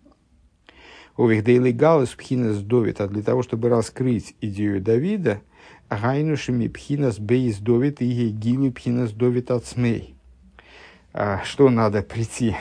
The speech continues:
<laughs> только что в голову пришло, как раз хотел озвучить эту мысль, и Рэбе к ней, э, перешел сразу, что на самом деле в определенном смысле можем сказать, что «Войны дома Давида»,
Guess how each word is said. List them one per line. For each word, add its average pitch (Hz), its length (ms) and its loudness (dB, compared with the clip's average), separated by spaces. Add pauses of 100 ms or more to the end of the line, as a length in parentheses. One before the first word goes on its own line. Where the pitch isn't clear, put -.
<laughs> - 160 -20
только 107 160 -8
что - 140 -8
в 104 80 -6
голову 104 260 -2
пришло, 104 360 -2
как 113 160 -6
раз 98 100 -6
хотел - 320 -8
озвучить 110 400 -2
эту 113 140 -6
мысль, 139 320 -2
и 101 100 -4
Рэбе 101 240 -2
к - 80 -10
ней, 107 220 -6 (480)
э, 104 180 -2
перешел 113 540 2
сразу, 101 340 -2
что - 160 -10
на 101 100 -6
самом 110 320 -4
деле 113 220 2
в 101 60 4
определенном 104 500 -2
смысле 147 400 -4
можем 107 320 -4
сказать, 104 380 -4
что - 200 -4
«Войны 113 540 0
дома 107 380 0
Давида», 113 640 -2